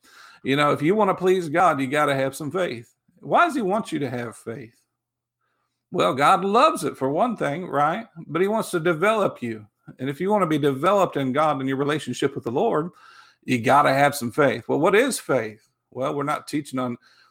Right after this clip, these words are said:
the whole subject of faith today, but the word faith, if you look it up in the Vines, it means a firm persuasion. Amen. And are you firmly persuaded today?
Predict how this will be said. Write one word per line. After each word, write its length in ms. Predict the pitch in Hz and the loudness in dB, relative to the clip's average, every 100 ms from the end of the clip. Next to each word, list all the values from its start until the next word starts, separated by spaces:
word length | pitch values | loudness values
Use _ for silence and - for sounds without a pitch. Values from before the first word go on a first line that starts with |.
| _ | _
the 100 | - | -2
whole 160 | 127 151 | 2 2
subject 480 | - - 170 175 156 | 2 2 2 2 -8
of 80 | 120 | -2
faith 260 | 131 123 | 0 0
today, 300 | - 117 131 | -2 -2 0
but 160 | 151 123 | 0 -4
the 80 | 123 | 0
word 260 | 196 190 | 2 2
faith, 360 | - 156 214 - | 0 -2 -2 -2
if 80 | 139 | -2
you 80 | |
look 180 | 143 160 | 0 0
it 60 | 160 | 0
up 120 | 139 | -2
in 60 | 139 | -4
the 80 | |
Vines, 540 | 120 135 180 214 147 135 | -2 2 2 2 -2 -6
it 100 | - | -4
means 460 | 131 139 123 117 - _ | -2 0 -2 -6 -16 _
a 140 | - 127 | -2 -2
firm 640 | - - 214 139 127 123 | -2 2 4 4 2 0
persuasion. 880 | 120 127 156 143 131 117 110 110 117 - | 0 0 4 4 4 0 -12 -16 -18 -2
Amen. 480 | 131 131 143 170 202 - - - _ - | 0 2 2 0 -2 -12 -20 -20 _ -6
And 140 | 123 | 0
are 120 | 139 | 2
you 160 | 147 220 | 2 0
firmly 400 | - 233 226 220 | 2 4 4 2
persuaded 580 | 208 208 - 202 202 202 | 2 0 2 0 0 -2
today? 460 | 196 202 196 202 | 0 0 0 -4